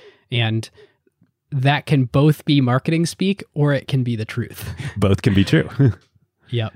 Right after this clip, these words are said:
Speaker 2: Even in the same person. Like, what's a specific takeaway from this, uh, is that,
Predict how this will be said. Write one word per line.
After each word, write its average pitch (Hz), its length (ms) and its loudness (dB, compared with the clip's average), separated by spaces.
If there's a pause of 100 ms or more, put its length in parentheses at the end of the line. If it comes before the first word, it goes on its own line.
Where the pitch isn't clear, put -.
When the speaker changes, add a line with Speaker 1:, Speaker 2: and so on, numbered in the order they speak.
(140)
Speaker 2:
Even 98 280 2
in 82 80 2
the 80 80 2
same 85 180 0
person. 98 400 0 (300)
Like, 80 300 -4
what's 110 200 2
a 87 60 -2
specific - 720 -4
takeaway 92 480 -2
from 143 140 -4
this, - 340 -6 (520)
uh, 87 60 -8
is 87 320 0
that, 82 220 0